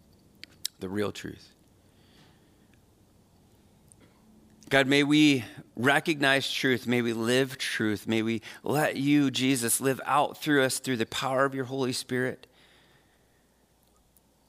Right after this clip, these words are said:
May this group of believers infect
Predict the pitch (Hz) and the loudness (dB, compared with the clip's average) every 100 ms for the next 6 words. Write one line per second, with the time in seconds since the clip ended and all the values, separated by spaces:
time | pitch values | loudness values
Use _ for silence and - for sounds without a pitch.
0 | - 160 143 127 156 156 - 151 156 151 | 0 2 2 4 2 2 0 4 4 4
1 | 127 135 135 143 143 139 131 123 - - | -2 0 4 6 6 4 2 -2 -10 -16
2 | - - - - 170 151 - - - 214 | -20 -20 -2 4 6 6 0 -2 0 2
3 | 202 - - - - | 2 0 -4 -6 -6